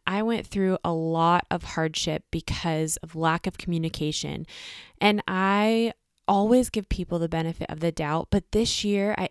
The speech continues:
it ended up hurting me, and I was not treated fairly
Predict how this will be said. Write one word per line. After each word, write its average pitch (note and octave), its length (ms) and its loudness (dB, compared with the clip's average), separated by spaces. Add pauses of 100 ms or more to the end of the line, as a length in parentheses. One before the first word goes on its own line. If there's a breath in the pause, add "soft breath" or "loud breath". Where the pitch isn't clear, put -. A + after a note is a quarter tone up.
it G3 180 0
ended G#3+ 240 0
up C4 160 0
hurting E3+ 540 -2
me, C#3+ 300 -8 (180)
and F#3 100 0
I F3+ 200 0
was F#3 200 0
not E3+ 300 -4
treated G#3+ 380 -2
fairly G#3 640 0